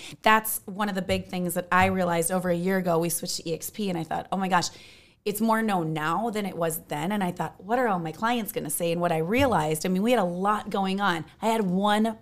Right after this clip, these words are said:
person ask me, and they were older, and it was a different, and they still stayed with me, and it was all good. But no one else even asked me, 'cause they were like, "Well," some people even said, "We thought you were your own broker."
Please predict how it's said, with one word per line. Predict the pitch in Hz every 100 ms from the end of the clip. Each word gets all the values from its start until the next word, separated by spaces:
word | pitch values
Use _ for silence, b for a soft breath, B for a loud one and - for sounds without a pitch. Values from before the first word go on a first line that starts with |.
| -
person | 208 190 - 190 180 -
ask | 156 160 -
me, | - - _ _ _ B B B 185
and | 185 175
they | 180
were | 208 226 226 220
older, | 208 202 202 202
and | 185
it | 175
was | 180
a |
different, | 165 180 190 180
and | - 175
they | 175
still | - 196 190
stayed | 190 208 208
with | 202
me, | 202 190
and | 185
it |
was | 180 180
all | 175 170
good. | 208 226 165 165 B B -
But | 220
no | 233 240
one | 277 277
else | 262 247 240
even | 180 175
asked | 180 208 208 180
me, | 160
'cause | 170 180
they | 202
were | 196
like, | 196 190 190
"Well," | 196 -
some | - 269
people | 339 -
even | 226 208 180
said, | 190 180 - 190 -
"We | 208 233
thought | 240 240
you | 214 202
were | 185
your | 175 165
own | 208
broker." | 208 110 - -